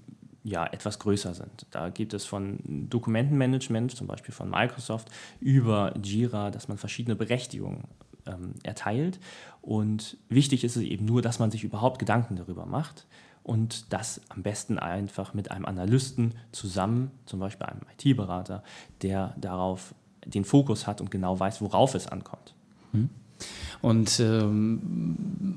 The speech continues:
Speaker 2: eine Sache, die mir halt aufgefallen ist, die meisten Mittelständler, die ich kennengelernt habe und auch mit denen wir so gesprochen haben, haben mir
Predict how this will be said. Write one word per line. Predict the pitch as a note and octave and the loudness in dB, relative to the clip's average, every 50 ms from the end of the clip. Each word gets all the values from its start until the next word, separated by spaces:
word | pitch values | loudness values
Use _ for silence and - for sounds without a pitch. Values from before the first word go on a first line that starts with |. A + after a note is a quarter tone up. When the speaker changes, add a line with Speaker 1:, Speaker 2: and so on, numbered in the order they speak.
| - - | -4 0
Speaker 2:
eine | G2+ A#2 C3+ D#3 | 2 6 8 8
Sache, | C#3+ D3 C3+ C3+ D3 | 8 8 8 8 8
die | C3+ C3 | 8 10
mir | C3 C3+ E3 F3 D#3 | 10 10 10 10 8
halt | D3+ - - | 6 6 6
aufgefallen | - C3+ C3+ - C#3 - - C3 C3+ C#3 C#3 | 6 4 4 4 2 2 4 6 8 10 10
ist, | C#3+ C#3 C#3 - | 10 8 8 6
die | C3+ A#2+ | 6 8
meisten | A#2+ A#2 A2+ G#2 A#2 D3 F#3 F#3+ F#3 F#3+ - - - D#3+ D#3 C#3+ C#3 C#3+ - - C3 | 10 8 8 8 8 8 10 10 10 8 8 8 10 10 12 12 10 8 8 6 6
Mittelständler, | C3+ C#3 C#3 D3 C3+ - - C3 B2+ B2+ | 8 10 10 8 8 8 8 8 10 10
die | C3 | 10
ich | B2 - | 8 8
kennengelernt | - - C3+ D#3+ D3+ D3 C3+ C3+ C3+ B2+ B2+ | 6 6 8 10 10 10 8 8 6 6 6
habe | B2 B2 | 6 8
und | B2+ A#2+ | 6 6
auch | A#2+ B2 B2 B2+ | 6 6 6 6
mit | B2+ B2+ B2 A#2+ | 8 8 8 10
denen | B2 B2 A#2+ A#2 | 10 10 10 10
wir | B2 C#3 | 10 8
so | C3+ C#3+ C#3 | 8 8 6
gesprochen | B2 - - - - C3 B2 C3+ B2+ | 6 4 0 2 2 4 4 6 6
haben, | A#2+ A2+ A2+ A#2+ B2+ B2 - - - - - - - - | 6 8 8 8 8 6 4 0 -10 -10 -10 -10 4 8
haben | B2+ B2+ | 10 12
mir | C3 B2 B2 A#2+ A#2+ - - - | 12 12 12 10 10 8 4 0